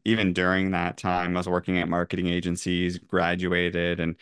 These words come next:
uh, you know, a couple of years into the workplace, and I would spend one day a week at my client offices, right, helping with their marketing strategies.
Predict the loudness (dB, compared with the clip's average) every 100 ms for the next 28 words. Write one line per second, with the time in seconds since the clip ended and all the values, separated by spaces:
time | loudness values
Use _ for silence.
0 | -20 -20 _ -2 0 0 2 2 4 4
1 | 2 0 -4 0 0 0 0 2 2 0
2 | 0 -2 -4 -2 0 2 2 2 2 0
3 | 0 0 -2 -4 -6 -2 -2 0 -2 -4
4 | -8 -8 -8 -12 -10 -6 -2 0 0 0
5 | 0 0 0 0 -2 -4 -2 -4 -4 -4
6 | -8 -8 -12